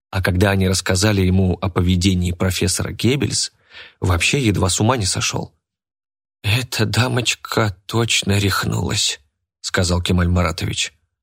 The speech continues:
«Здравомыслящему человеку такое просто в голову не придет». «Интересно, что с ней стало?»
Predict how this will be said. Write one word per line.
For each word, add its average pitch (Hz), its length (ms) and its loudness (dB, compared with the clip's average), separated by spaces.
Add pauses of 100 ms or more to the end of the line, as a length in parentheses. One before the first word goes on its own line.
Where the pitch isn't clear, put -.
(520)
«Здравомыслящему 98 1120 0
человеку 98 720 -2 (400)
такое 104 440 -2
просто 117 400 -2
в 113 100 -6
голову 143 400 -2
не 147 140 0
придет». 101 520 -2 (1400)
«Интересно, 117 580 0
что - 320 -2
с - 120 -2
ней 120 140 2
стало?» 113 520 0